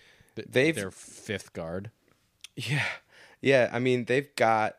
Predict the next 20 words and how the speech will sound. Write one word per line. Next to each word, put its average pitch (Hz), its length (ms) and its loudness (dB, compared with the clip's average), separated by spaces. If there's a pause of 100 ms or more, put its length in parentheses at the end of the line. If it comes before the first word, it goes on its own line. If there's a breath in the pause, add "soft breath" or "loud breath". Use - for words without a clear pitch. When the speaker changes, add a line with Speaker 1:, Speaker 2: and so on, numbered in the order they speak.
(240)
Speaker 2:
they 127 180 2
really 143 320 0
only 120 280 0
played, 107 680 -2 (360)
oh, 117 60 -2
wow, 101 180 0
they 113 120 2
really 147 200 0
only 113 140 2
played 104 360 -4 (400)
their 110 120 2
top 120 340 2
six, - 440 0
Ibaka, 107 440 2
Lowry, 104 440 2
Green, 98 440 -4
Gasol, 98 460 0
Siakam, 95 760 -4 (600 soft breath)
and 101 300 0
Leonard 107 360 4